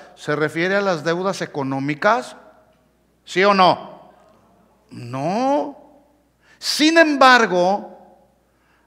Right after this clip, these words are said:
hay quienes, especialmente a los que les gusta pedir dinero y no pagar,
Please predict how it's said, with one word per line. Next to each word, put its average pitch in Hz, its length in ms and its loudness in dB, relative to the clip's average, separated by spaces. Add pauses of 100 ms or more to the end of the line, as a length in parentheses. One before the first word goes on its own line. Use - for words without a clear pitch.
(120)
hay 208 140 2
quienes, 170 760 0 (640)
especialmente 208 760 -4
a 208 40 0
los 175 200 -6
que 151 100 -6
les 135 180 -6
gusta 180 360 -8
pedir 160 280 0
dinero 160 460 0
y 147 60 -4
no 147 180 -6
pagar, 156 760 -2